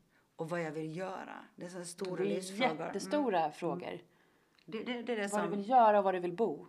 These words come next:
Speaker 2: Ja,
Speaker 1: Ja.
Speaker 2: du ser.
Speaker 1: Och det ska också då, eh,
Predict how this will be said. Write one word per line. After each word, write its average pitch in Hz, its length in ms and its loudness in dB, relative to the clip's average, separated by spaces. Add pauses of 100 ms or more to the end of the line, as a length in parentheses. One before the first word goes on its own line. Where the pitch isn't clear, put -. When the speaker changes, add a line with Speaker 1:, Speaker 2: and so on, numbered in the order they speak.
Speaker 2:
Ja, - 80 -20
Speaker 1:
Ja. 180 300 -2 (340)
Speaker 2:
du 202 100 -6
ser. 196 380 -4 (960)
Speaker 1:
Och 202 220 -8
det 220 100 -4
ska 220 200 -6
också 202 220 -8
då, 170 280 -2
eh, 151 360 -4